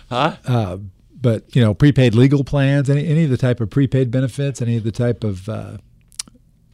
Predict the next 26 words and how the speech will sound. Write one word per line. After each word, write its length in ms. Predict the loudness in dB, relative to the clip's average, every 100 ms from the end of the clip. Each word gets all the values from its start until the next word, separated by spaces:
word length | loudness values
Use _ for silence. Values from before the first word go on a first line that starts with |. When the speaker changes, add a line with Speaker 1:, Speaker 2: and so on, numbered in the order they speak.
| _ -2
Speaker 1:
So 200 | 0 0
Speaker 2:
uh, 40 |
voluntary 340 | -4 2 2 4
Speaker 1:
critical 180 | 6 6
acc-, 100 | 6
Speaker 2:
benefits. 240 | 4 2
Speaker 1:
critical 320 | 0 0 -4
care, 300 | -6 -2 0
Speaker 2:
Yeah. 100 | 2
Speaker 1:
accident, 680 | 2 0 -2 -6 -4 -2 -2
Speaker 2:
Yeah. 120 | -4 -6 _ -6
Speaker 1:
dental, 340 | -2 0 -2
vision, 520 | -4 -4 -4 -6 -10 -12 -10
all 160 | -6 -6
that. 180 | -8 -8
So, 140 | -8
the, 80 | -10 -14 -6
so 200 | -4 -4
Speaker 2:
Right. 100 | -8
Speaker 1:
I 40 | -6
guess 340 | -4 -4 -10 -20 _ _
you 80 | -4
know, 80 | -2
what 160 | 0 -2
I 60 |
think 280 | -4 -10